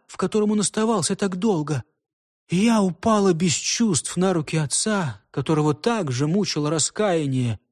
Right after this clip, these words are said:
Он мне сказал с глубоким вздохом: «Мы виновны в убийстве,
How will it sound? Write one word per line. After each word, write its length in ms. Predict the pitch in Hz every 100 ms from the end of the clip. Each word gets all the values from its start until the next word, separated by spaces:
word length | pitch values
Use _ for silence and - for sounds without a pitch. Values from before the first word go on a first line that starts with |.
| _ _ _ _ -
Он 280 | 139 147 156
мне 160 | 165
сказал 520 | 147 - 175 170 170
с 60 | 127
глубоким 460 | 135 151 160 - 151
вздохом: 600 | 139 151 127 - 123 - _ _ _ _ _
«Мы 600 | 104 120 131 131 117 95 80 92
виновны 520 | 139 143 175 143 151
в 40 | 143
убийстве, 640 | 135 170 139 - 95 -